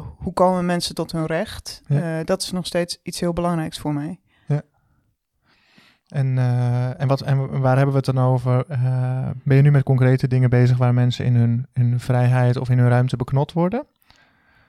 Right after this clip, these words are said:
Speaker 1: Ja, dus voor mij nu zijn, eh, eh, lichamelijkheid, seksualiteit, eh, racisme,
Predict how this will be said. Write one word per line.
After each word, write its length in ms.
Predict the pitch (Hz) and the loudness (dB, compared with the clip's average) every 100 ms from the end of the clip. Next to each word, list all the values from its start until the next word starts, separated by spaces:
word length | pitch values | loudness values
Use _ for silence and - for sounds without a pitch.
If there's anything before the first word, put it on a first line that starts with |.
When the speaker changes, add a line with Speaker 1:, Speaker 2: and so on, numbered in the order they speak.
| _ - _ _ _ _ _ | _ -20 _ _ _ _ _
Speaker 1:
Ja, 360 | 202 226 247 190 | -2 2 2 2
dus 340 | 190 - - | 0 -2 -6
voor 220 | - 214 202 | -4 -2 0
mij 320 | 208 214 208 | 2 2 2
nu 320 | 202 214 226 | 2 2 2
zijn, 440 | - 196 190 185 - | 0 -2 -2 -6 -6
eh, 500 | 185 185 180 180 175 | -4 -2 -2 -2 -4
eh, 1160 | 175 - _ _ 180 180 180 180 175 175 175 | -8 -14 _ _ -8 -6 -6 -6 -6 -6 -8
lichamelijkheid, 960 | - 175 - 196 196 202 196 190 190 196 | -6 -8 -4 -2 0 0 -2 -4 -6 -6
seksualiteit, 1040 | - 185 - 170 170 - 185 190 190 - - | -6 -6 -6 -6 -6 -4 -2 -2 -4 -10 -12
eh, 260 | 170 156 156 | -10 -8 -6
racisme, 760 | 165 - 185 - 196 208 226 | -8 -8 -8 -8 -6 -6 -6